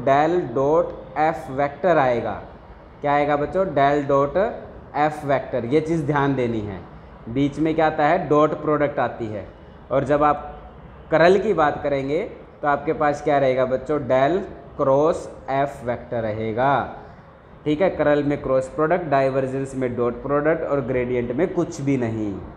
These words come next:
ये चीज़ ध्यान देनी है और एग्जाम में नोटेशन के according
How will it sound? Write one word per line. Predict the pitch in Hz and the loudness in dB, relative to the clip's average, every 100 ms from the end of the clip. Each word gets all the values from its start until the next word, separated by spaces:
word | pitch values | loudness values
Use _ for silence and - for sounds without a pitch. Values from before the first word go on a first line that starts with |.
| - - - | -20 -18 -2
ये | 123 165 | 2 2
चीज़ | 160 156 143 | 2 -2 0
ध्यान | 131 131 131 | 0 0 0
देनी | 131 135 | 0 0
है | 143 180 190 | 0 0 2
और | 151 | 2
एग्जाम | 143 123 135 135 135 | 0 2 2 2 2
में | 147 180 175 | 0 0 0
नोटेशन | 143 139 131 143 131 | -2 -2 -6 -6 -4
के | 139 135 | -4 -4
according | 135 - 135 156 190 - | -6 -2 2 4 4 4